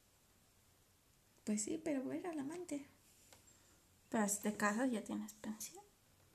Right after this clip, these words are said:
Speaker 2: Tal vez una propiedad.
Speaker 1: Mm, sí, pero van a decir, "¿Usted se va a divorciar? ¿Es la segunda esposa?".
Speaker 2: Por eso se van a divorciar.
Speaker 1: No.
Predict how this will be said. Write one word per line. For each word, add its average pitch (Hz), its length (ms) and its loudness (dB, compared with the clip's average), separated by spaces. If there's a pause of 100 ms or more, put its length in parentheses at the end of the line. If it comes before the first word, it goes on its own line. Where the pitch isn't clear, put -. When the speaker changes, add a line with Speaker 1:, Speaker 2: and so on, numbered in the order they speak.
(340)
Speaker 2:
Tal 226 240 6
vez 226 180 -2
una 208 200 2
propiedad. 196 520 -2
Speaker 1:
Mm, 247 200 6
sí, 277 120 4
pero 262 220 2
van 254 120 2
a 262 60 2
decir, 254 480 0
"¿Usted 320 320 -2 (460)
se 285 120 0
va 277 100 2
a 277 40 4
divorciar? 277 540 2 (280)
¿Es 277 160 2
la 349 140 6
segunda 302 400 6
esposa?". 311 420 4 (760)
Speaker 2:
Por 214 200 6
eso 302 220 8
se 302 140 12
van 220 180 8
a 226 60 4
divorciar. - 680 6 (1200)
Speaker 1:
No. 247 240 2